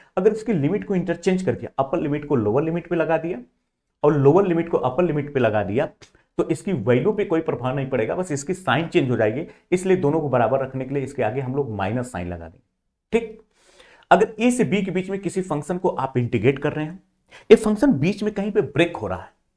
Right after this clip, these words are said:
तो जहां पे ब्रेक हो रहा है पहले वहां तक आप इंटीग्रेट करेंगे, फिर उसके आगे से लेके बी तक इंटीग्रेट करेंगे। मतलब मैं ये कहना चाह रहा हूं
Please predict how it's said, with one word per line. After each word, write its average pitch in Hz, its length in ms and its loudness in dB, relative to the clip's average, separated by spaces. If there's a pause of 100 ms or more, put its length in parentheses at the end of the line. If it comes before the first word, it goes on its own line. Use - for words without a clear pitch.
(380)
तो 160 60 2
जहां 185 260 4
पे 233 120 4
ब्रेक 165 300 4
हो 185 100 0
रहा 196 140 0
है 202 60 -2
पहले 156 260 2
वहां 147 300 -2
तक 185 140 -4
आप 170 120 -2
इंटीग्रेट 185 360 -2
करेंगे, 196 280 -4 (300)
फिर 190 100 6 (140)
उसके 131 320 -4 (140)
आगे 127 240 2
से 139 120 -4
लेके 139 280 -2 (120)
बी 117 180 0
तक 117 200 -2
इंटीग्रेट 92 400 -4
करेंगे। 90 220 -14 (180)
मतलब 247 480 2 (420)
मैं 185 120 6 (120)
ये 220 120 2
कहना 139 280 0
चाह 120 180 2
रहा 107 120 0
हूं 139 120 -6